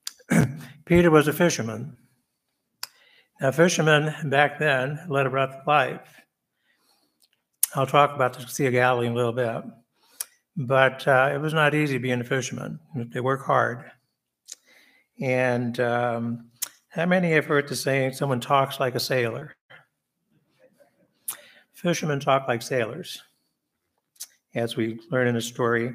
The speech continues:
about Peter when he cursed, uh, knowing Jesus. Okay, Peter was married. He was one of the older disciples.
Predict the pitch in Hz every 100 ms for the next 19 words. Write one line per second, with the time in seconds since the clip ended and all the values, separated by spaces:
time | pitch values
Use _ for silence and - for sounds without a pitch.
0 | - 117 113 - 131 117 113 117 117 127
1 | 117 - - 123 120 131 131 _ _ _
2 | _ 123 120 131 117 117 113 123 120 107
3 | - - - - _ _ _ - - -
4 | - - - - - - 180 180 151 139
5 | 139 131 107 110 - - - _ _ _
6 | _ _ _ _ _ _ _ _ _ _
7 | _ _ _ _ _ - - - 139 127
8 | 139 143 135 135 139 135 139 139 127 117
9 | - 120 117 143 - - -